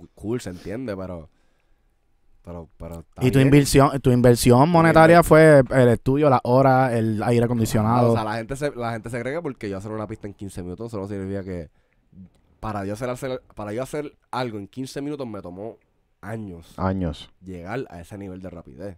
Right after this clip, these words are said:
Speaker 1: O sea,
Speaker 3: Exacto.
Speaker 1: yo no te estoy cobrando por el tiempo que me tomó hacerlo, me to-, yo te estoy cobrando por la cantidad de tiempo que me tocó, que me, que me llevó a hacerlo así de rápido.
Speaker 2: Como los doctores, los doctores no, cuando tú vas al hospital, tú,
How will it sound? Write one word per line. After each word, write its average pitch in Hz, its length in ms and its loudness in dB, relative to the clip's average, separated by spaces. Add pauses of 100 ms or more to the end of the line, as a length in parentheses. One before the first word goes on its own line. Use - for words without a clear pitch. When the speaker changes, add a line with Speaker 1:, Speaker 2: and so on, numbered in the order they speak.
Speaker 1:
O - 40 -20
sea, 82 80 -16
Speaker 3:
Exacto. 85 260 -8
Speaker 1:
yo 95 100 -12
no 107 60 -12
te 123 80 -10
estoy 117 200 -12
cobrando 104 520 -10 (380)
por 101 160 -12 (140)
el 95 180 -14
tiempo 95 220 -14
que 101 80 -16
me 92 80 -12
tomó 87 160 -12
hacerlo, 98 260 -12
me 85 140 -14
to-, 85 160 -16
yo 82 60 -14
te 85 60 -14
estoy 87 140 -18
cobrando 107 300 -12
por 98 220 -14 (100)
la 92 160 -18
cantidad 87 320 -18
de 92 40 -18
tiempo 113 200 -18
que 110 80 -18
me 98 120 -16
tocó, 113 380 -14 (380)
que 104 120 -12
me, 101 260 -12
que 104 120 -14
me 98 140 -12
llevó 101 280 -8
a 120 40 -4
hacerlo 127 240 -10
así 135 160 -10
de 165 100 -6
rápido. 85 360 -14
Speaker 2:
Como 131 180 4
los 143 140 6
doctores, 156 480 6
los 175 120 6
doctores 165 380 4
no, 190 220 2 (280)
cuando 151 200 0
tú 170 80 2
vas 180 140 8
al 190 60 10
hospital, 156 880 4
tú, 147 160 -4